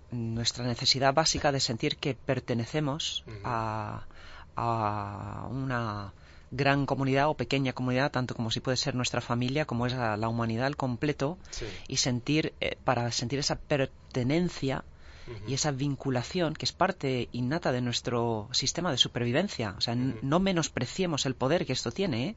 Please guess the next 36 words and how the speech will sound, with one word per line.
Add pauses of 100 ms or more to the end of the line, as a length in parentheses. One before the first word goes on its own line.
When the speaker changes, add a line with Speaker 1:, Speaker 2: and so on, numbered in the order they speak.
Speaker 2:
Ujú.
Speaker 1:
Porque
nuestra
supervivencia (440)
depende
de
ello. (200)
Speaker 2:
Sí. (380)
Speaker 1:
Eh,
está
el
miedo
al, (460)
al
rechazo, (800)
Speaker 2:
Hmm.
Speaker 1:
al
no
ser
aceptado, (540)
eh,
no
me
van
a
cuidar,
no
me
van
a
aceptar,
no
voy
a
tener
ese,